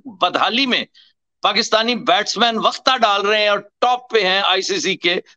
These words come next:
तो इस, वो भी पाकिस्तान ही है ना, इस कस्मा पुरसी में भी अल्लाह ताला आपको medals दे रहा है। तो हालात बेहतरी की तरफ जाएं, तो who knows कि ये दोनों इकट्ठे travel करें,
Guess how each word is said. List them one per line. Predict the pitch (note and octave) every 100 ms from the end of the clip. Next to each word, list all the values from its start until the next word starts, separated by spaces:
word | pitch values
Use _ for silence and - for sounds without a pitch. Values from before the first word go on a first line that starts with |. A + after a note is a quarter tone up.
| -
तो |
इस, | F#3 F3+
वो | D#3+
भी | A3
पाकिस्तान | A#3 G3+ G#3+ A3 A3+ D4
ही | C4+
है | E3+
ना, | F3+ D4+ _ _ _
इस | A#3+ A#3+
कस्मा | A3+ G#3+ B3
पुरसी | B3 A#3 - C4
में | B3
भी | A#3
अल्लाह | A#3 A3
ताला | A3+ G#3+ A3
आपको | G#3+ - G3+
medals | F3+ F#3 G#3 - - _
दे | - A3
रहा | A3+ G3+
है। | E3+ - _ _ _ -
तो | G3 A3 B3 - -
हालात | E3 F#3 G#3 A3
बेहतरी | C#3+ F3 G3 A3+
की | A3
तरफ | A3+ A3+
जाएं, | F#3+ G#3 B3 C#4+ _ _ -
तो | B3
who | A3+ E4+
knows | D#4 C#4 G#3
कि | -
ये | A#3+ A#3+
दोनों | A#3+ G#3 A3+ A#3+
इकट्ठे | A#3 G3+ F#3+ A3+
travel | A3+ F3+ F3 G#3
करें, | G#3+ G#3+ C4